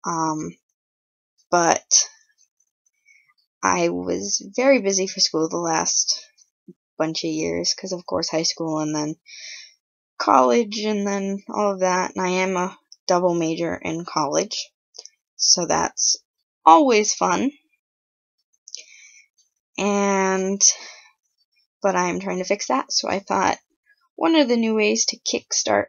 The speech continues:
my new channel would be to, first and foremost, introduce myself. So here I am.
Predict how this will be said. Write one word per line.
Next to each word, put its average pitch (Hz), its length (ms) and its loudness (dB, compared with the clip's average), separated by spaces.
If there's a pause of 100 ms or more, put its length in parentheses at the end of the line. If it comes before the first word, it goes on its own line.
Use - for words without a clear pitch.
my 190 140 0
new 190 180 0
channel 190 600 -2 (100)
would 226 240 -4
be 113 340 -4 (120)
to, 101 280 -2 (400)
first - 220 2
and 247 140 -4
foremost, 208 640 -2
introduce 208 500 -2
myself. 196 500 0 (1500)
So - 260 0
here 180 200 4
I 160 120 2
am. 156 360 0